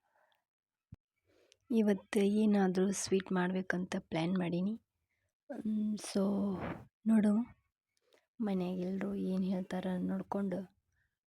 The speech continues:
ಯಾರಿಗೆ ಏನ್ ಬೇಕೋ ಆ ಸ್ವೀಟ್ನ ಮಾಡ್ಬೇಕಂತ ಅನ್ಕೊಂಡಿದ್ದೀನಿ. And ನಾನು ಇಷ್ಟೊಂದು ಸೊಕೋಸ್ ವಾಯ್ಸ್ ಓವರ್ ಕೊಡತ್ತೀನಿ.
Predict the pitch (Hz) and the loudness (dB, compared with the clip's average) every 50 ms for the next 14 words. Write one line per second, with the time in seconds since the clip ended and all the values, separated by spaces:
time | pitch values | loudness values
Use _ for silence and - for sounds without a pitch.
0 | _ _ _ _ 226 220 214 208 226 214 208 202 196 196 190 190 190 - 214 202 | _ _ _ _ -6 -4 -2 -2 0 0 0 0 2 0 0 -2 -4 -4 -4 -4
1 | 202 - - - - 185 185 180 - 214 220 196 185 180 180 185 185 - - 165 | -4 -6 -6 -4 -4 -4 -4 -4 -4 -2 -2 0 0 0 -2 -2 -4 -6 -6 -6
2 | - 202 190 190 196 196 196 - - 202 196 185 180 175 180 185 180 190 233 240 | -4 -2 -2 0 -2 -2 -4 -4 -2 -2 0 0 -2 -2 -2 -2 -2 -2 -2 -4
3 | - _ _ _ _ _ _ _ _ _ _ _ _ _ _ - 208 185 185 180 | -8 _ _ _ _ _ _ _ _ _ _ _ _ _ _ -4 -2 0 2 2
4 | 185 180 180 180 180 180 180 180 180 180 - 185 - - - - - 226 226 220 | 0 0 0 0 -2 -2 -2 -4 -4 -4 -4 -4 -6 -6 -6 -4 -2 -2 -2 -2
5 | - - 185 180 - - - 202 208 214 226 214 - _ - - - _ _ _ | -2 -4 -4 -4 -4 -6 -6 -4 -4 -2 -4 -6 -8 _ -16 -18 -18 _ _ _
6 | _ _ _ _ _ _ _ _ - 208 180 175 185 202 190 - 190 196 196 190 | _ _ _ _ _ _ _ _ -4 -2 0 0 0 0 -2 -4 -4 -2 -2 -4
7 | 190 - - - 180 175 175 175 175 - - 180 190 196 | -6 -8 -6 -4 -2 -2 -2 -4 -4 -6 -6 -6 -4 -4